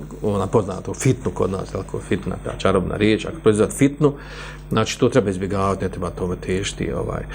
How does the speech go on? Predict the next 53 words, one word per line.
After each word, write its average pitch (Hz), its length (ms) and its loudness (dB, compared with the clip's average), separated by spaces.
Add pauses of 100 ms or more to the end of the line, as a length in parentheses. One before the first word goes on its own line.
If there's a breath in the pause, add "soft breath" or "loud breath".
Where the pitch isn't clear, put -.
(380 loud breath)
e, 143 80 8 (320)
ovaj, 104 360 6
i 123 160 8
na 123 160 4
kraju 120 200 4
krajeva, 117 380 8
ovaj, 101 460 4
e, - 60 2 (500)
to 107 160 6
je, 98 180 2 (300)
to 113 160 10
je, 107 140 8
u-, 82 460 0
možemo 104 260 2
reći, 98 220 2
neka 101 220 0
za-, 101 180 6
zapostavljeni 104 720 2
sunet, 117 500 2
uopće 113 280 2
se - 100 -2
ne 90 60 -2
praktikuje, 107 420 2
ja 95 100 6
ne 104 100 6
znam 104 140 6
nigdje 104 200 6
da 90 100 2
ima 90 240 4
u 82 60 -2
svijetu - 360 2
da 85 60 0
se - 80 -6
tako 87 200 2
praktikuje, 104 340 6
osim 104 200 2
jedan 104 220 4
mešćid 101 240 0
što - 80 -4
je 92 40 0
bio 95 120 2
u 90 40 2
Kasimu, 98 400 -2
kod 87 100 -2
jednog 90 200 0
šeha 95 240 2 (100)
koji, - 140 -4 (560 loud breath)
koji - 120 6
izbacio 104 580 2
tepihe 98 360 0
iz - 80 -4
svog 98 300 -4
mešćida. - 260 -6